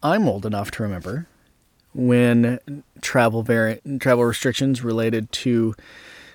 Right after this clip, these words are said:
the covid nineteen virus was xenophobic and racist. Except in this case, apparently,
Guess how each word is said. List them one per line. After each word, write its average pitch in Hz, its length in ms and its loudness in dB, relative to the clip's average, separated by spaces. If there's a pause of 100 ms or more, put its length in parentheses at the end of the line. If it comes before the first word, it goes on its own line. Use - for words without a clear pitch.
the 113 440 2 (340)
covid 117 280 2
nineteen 117 600 0
virus 120 580 2 (800)
was 113 380 2
xenophobic 120 640 0 (1400)
and 135 100 4
racist. 117 640 2 (1600)
Except 139 320 0
in 151 80 6
this 208 160 6
case, 160 320 4
apparently, 147 680 2